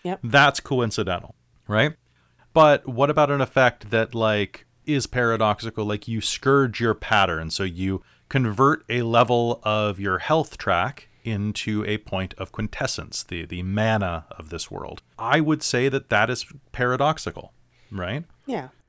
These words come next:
Speaker 2: Or what happens if you do something that is coincidental, but later it becomes paradoxical?
Speaker 1: Mm, yeah.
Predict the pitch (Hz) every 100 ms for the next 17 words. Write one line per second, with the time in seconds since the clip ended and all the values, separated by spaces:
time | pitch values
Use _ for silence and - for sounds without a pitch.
0 | _ 156 160 170 139 135 127 131 135 139
1 | 123 127 - 120 117 131 113 110 107 104
2 | - 101 90 - 175 151 185 _ - 101
3 | 113 - 117 160 131 - 107 123 123 -
4 | 151 156 170 - 92 85 _ _ _ -
5 | 160 175 147 135 143 147 139 139